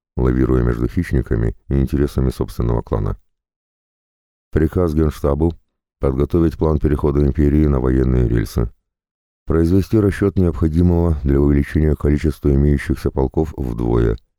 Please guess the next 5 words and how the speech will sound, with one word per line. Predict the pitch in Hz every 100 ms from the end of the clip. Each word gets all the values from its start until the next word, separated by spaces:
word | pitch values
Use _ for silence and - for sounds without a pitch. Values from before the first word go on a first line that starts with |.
| _ _ _ -
расконсервировать | 67 67 71 - 69 71 73 76
оборонные | 71 67 71 73 71
заводы | 65 64 69 76
вокруг | 69 - 71
столицы | - - 64 55 - 60